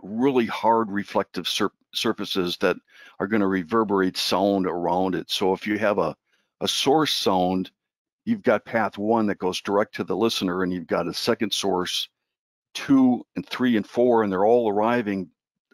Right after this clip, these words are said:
off, off kilter, which makes the sound to the listeners really confusing because it's arriving at different times, and you have this echo and reverberation, and it's, it's, it's really bad. It's like if you're at a high-end restaurant. I'm sure everybody knows what that is.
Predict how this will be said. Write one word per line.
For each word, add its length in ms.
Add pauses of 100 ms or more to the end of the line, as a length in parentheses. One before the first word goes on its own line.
(220)
off, 260 (800)
off 220
kilter, 580 (520)
which 340
makes 340
the 100
sound 520
to 160
the 160
listeners 560
really 200
confusing 720
because 240
it's 180
arriving 380
at 100
different 300
times, 500 (600)
and 120
you 80
have 240
this 300 (100)
echo 520
and 160
reverberation, 800
and 220 (680)
it's, 400 (640)
it's, 380
it's 240
really 180
bad. 300
It's 100
like 160
if 140
you're 100
at 60
a 100
high-end 480
restaurant. 580
I'm 120
sure 180
everybody 380
knows 360
what 120
that 160
is. 340